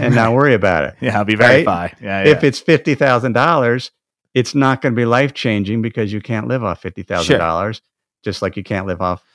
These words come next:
Speaker 1: twenty-five after
Speaker 2: So
Speaker 1: it
Speaker 2: the more
Speaker 1: falls.
Speaker 2: money and the closer you are to, like, needing it, then
Speaker 1: The
Speaker 2: you
Speaker 1: less
Speaker 2: need
Speaker 1: ri-
Speaker 2: to let, yeah, less risky you gotta be. I,
Speaker 1: And
Speaker 2: yeah.
Speaker 1: then so, so where are you gonna take the risk? Well, you're gonna look at what's
Speaker 2: Hmm.
Speaker 1: the yield in cash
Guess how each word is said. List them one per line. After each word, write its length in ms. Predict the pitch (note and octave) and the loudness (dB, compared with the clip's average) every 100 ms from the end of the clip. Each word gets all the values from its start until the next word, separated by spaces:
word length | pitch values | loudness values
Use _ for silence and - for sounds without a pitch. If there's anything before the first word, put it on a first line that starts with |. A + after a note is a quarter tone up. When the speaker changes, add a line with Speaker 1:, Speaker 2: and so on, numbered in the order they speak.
| _ | _
Speaker 1:
twenty-five 760 | _ G2 G2+ - F3 A#2+ D#2 D#2 | _ -6 -6 0 0 2 0 -2
after 240 | F2 - | -4 -4
Speaker 2:
So 160 | F2+ C3 | 4 6
Speaker 1:
it 20 | |
Speaker 2:
the 100 | B2+ | 6
more 220 | C3 D3 D#3 | 4 4 4
Speaker 1:
falls. 80 | D3 | 4
Speaker 2:
money 600 | F3 G#3 F3 C#3 D#3+ D#3+ _ | 4 4 2 2 0 -2 _
and 140 | C3 B2+ | -2 0
the 60 | A#2+ | 0
closer 480 | - C#3+ C3+ C3 B2+ | 2 2 2 0 2
you 200 | B2+ B2 | 4 6
are 240 | B2 A#2+ | 6 4
to, 180 | A2 A#2 | 2 0
like, 440 | G#2+ G#2 G2+ - _ _ - | 2 2 2 -2 _ _ -4
needing 560 | G#2+ A2 D3+ F3+ G2+ F2+ | 2 4 4 4 2 -2
it, 340 | F2 B2 _ _ _ _ _ _ _ _ _ - | -4 -4 _ _ _ _ _ _ _ _ _ 0
then 320 | A#2+ A#2+ A#2+ | 2 4 4
Speaker 1:
The 60 | |
Speaker 2:
you 60 | A#2+ | 6
Speaker 1:
less 80 | B2 | 4
Speaker 2:
need 100 | B2+ | 4
Speaker 1:
ri- 200 | A2 C3 | 4 2
Speaker 2:
to 60 | - _ _ | -2 _ _
let, 260 | A2+ C3 - | 0 0 0
yeah, 160 | F#3 D#2 | -2 0
less 220 | F#2+ - | -2 -2
risky 220 | D3 - | -4 -2
you 60 | F2 | -4
gotta 120 | E2 | -4
be. 300 | D#2 A1+ - _ | -6 -10 -14 _
I, 120 | B2 | -2
Speaker 1:
And 60 | C#3+ | 0
Speaker 2:
yeah. 120 | D3+ | 4
Speaker 1:
then 160 | G3+ C#3 | 6 4
so, 240 | C#3+ C3+ B2+ _ _ - | 4 2 2 _ _ -4
so 160 | F3 | 2
where 100 | C#3+ | 6
are 40 | D3+ | 6
you 60 | |
gonna 160 | D3 D3 | 4 4
take 160 | D#3 C#3+ | 2 0
the 100 | E3+ | 0
risk? 300 | - - - | -2 -4 -2
Well, 420 | G#2 C3+ D3 - _ - | 2 2 -2 -10 _ -6
you're 180 | A2+ A2 | -4 -2
gonna 240 | A2+ A2 | 0 0
look 340 | A2+ C3+ D3 | 2 0 2
at 380 | C#3+ B2 B2 C3 | 2 2 2 -2
what's 280 | A2+ A#2 A#2+ | -2 -2 -2
Speaker 2:
Hmm. 100 | E2+ - | -8 -8
Speaker 1:
the 40 | C3 | -2
yield 420 | A#2+ C3 C3 C3 | 2 4 4 2
in 240 | C#3 A#2+ | 0 -2
cash 680 | A2+ E3+ C#3 B2+ D3+ - | 0 2 2 2 -2 -6